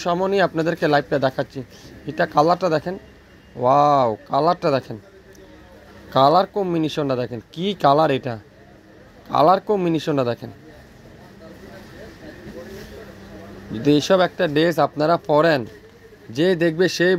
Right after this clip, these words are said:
বলবে এই ড্রেসটা অস্থির একটা ড্রেস, খুবই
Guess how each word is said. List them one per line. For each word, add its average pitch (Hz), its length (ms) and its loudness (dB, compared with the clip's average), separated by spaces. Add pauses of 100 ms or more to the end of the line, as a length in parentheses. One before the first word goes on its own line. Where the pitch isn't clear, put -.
বলবে 120 240 0 (220)
এই 127 100 -6
ড্রেসটা 135 320 -6
অস্থির - 400 -8
একটা - 220 -10
ড্রেস, 101 180 -8 (4000)
খুবই 208 320 2